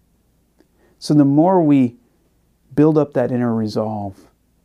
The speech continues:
in Christ, the more we put our trust in Him and learn to love Him and learn to reflect Him, the more we surrender our lives to Him, the more Christ is going to do through us.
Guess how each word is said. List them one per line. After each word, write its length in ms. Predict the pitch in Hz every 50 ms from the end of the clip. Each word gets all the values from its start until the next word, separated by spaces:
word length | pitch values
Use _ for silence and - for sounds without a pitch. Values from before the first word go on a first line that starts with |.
| _ _ _ _ -
in 180 | 120 113 107
Christ, 460 | 101 - - 123 104 104 101 - -
the 60 | - 123
more 200 | 123 143 170 185
we 100 | 185 156
put 180 | - - 151
our 100 | 131 120
trust 420 | 120 - - 131 123 123 - - -
in 100 | 120 113
Him 280 | 107 113 117 113 110
and 160 | 107 104 110
learn 260 | 113 127 139 147 147 127
to 60 | 123
love 400 | 113 113 113 117 117 120 120 117
Him 180 | - 117 107 107
and 160 | 107 110 113
learn 200 | 135 147 160 151
to 40 | 139
reflect 720 | 123 117 110 104 - - - - 123 120 120 - _ -
Him, 380 | - 117 107 101 95 101 101 _ _ _ _ _ _ _ _ _ _ _ _ _ _ _ _ _ _ _ _ _ _ _ _ _
the 80 | -
more 200 | - 147 151 170
we 140 | 170 165 156
surrender 560 | 147 - - 139 123 123 123 131 139 139 131
our 180 | 127 123 120 120
lives 420 | 117 113 110 110 110 107 - - -
to 120 | - 110
Him, 460 | 101 - 113 107 104 101 98 95 95 _ _ _ _ _ _ _ _ _ _ _ _ _ _ -
the 60 | -
more 200 | 139 135 143 139
Christ 560 | 139 - - - 131 135 147 147 147 - -
is 120 | 127 117 -
going 280 | - 127 127 127 120
to 80 | 113 110
do 340 | 110 107 - 131 123 120 113
through 680 | 117 - _ - 131 123 127 131 131 123 120 - - _
us. 600 | - 123 110 107 101 - - - - - -